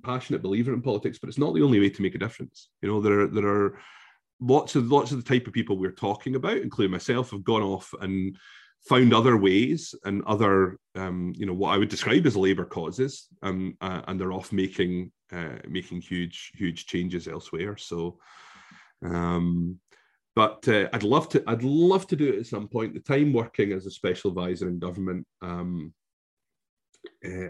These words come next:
I look back on that and think I, I did not know I was born. You know, the, the, the, the, the, the potential we had to do things, the, the changes that you were able to make on just a daily basis.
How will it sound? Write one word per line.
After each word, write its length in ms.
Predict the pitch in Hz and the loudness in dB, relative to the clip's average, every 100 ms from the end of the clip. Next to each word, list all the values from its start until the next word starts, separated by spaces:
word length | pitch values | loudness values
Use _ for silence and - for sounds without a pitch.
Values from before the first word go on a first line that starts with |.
| - | -4
I 40 | |
look 260 | 107 131 - | 2 2 2
back 320 | 98 95 - | -4 -4 0
on 180 | 107 101 | 0 0
that 280 | 95 92 - | -2 -4 -8
and 180 | 90 87 | -10 -10
think 400 | - 101 92 - - | -4 -4 -4 -10 -10
I, 380 | 92 90 90 85 _ _ _ _ _ - | -6 -6 -6 -12 _ _ _ _ _ -18
I 220 | 92 90 - - - | -14 -14 -16 -12 2
did 220 | 123 117 | 4 6
not 280 | 113 95 98 | 6 4 2
know 180 | 98 90 | 2 2
I 80 | 90 | 0
was 160 | 87 | -2
born. 500 | - 87 82 90 90 - _ _ - | -4 -6 -4 -4 -6 -10 _ _ -10
You 120 | 85 | -6
know, 320 | 87 90 107 | -2 -2 0
the, 180 | 98 101 | 4 4
the, 260 | 95 95 - | 6 2 2
the, 240 | 92 95 | 0 0
the, 300 | - 90 - 98 | -2 -10 -8 -4
the, 180 | 92 - - | -4 -6 -10
the 100 | 92 - | -10 -10
potential 640 | - - 131 139 - 123 | -8 2 4 2 2 0
we 140 | 107 | 2
had 360 | 104 101 98 - | 0 -2 -4 -8
to 80 | 90 | -12
do 320 | 87 98 95 | -2 0 0
things, 600 | 95 101 92 95 95 - - | 0 -2 -4 -6 -8 -12 -8
the, 360 | 85 82 85 - - - - - _ - | -4 -4 -4 -8 -20 -20 -20 -20 _ -6
the 60 | 98 | -2
changes 600 | - 120 123 113 101 - | 4 6 6 6 2 2
that 100 | 95 | 0
you 140 | 95 | 0
were 80 | 92 | 0
able 240 | 95 92 | 0 -2
to 140 | - 95 | -4 -2
make 280 | 90 92 | -2 -2
on 120 | 95 87 | -6 -6
just 140 | - | -8
a 40 | |
daily 380 | 87 90 92 92 | -4 -2 0 -2
basis. 880 | 85 87 92 - - - - - | -2 -2 -4 -4 -8 -8 -10 -14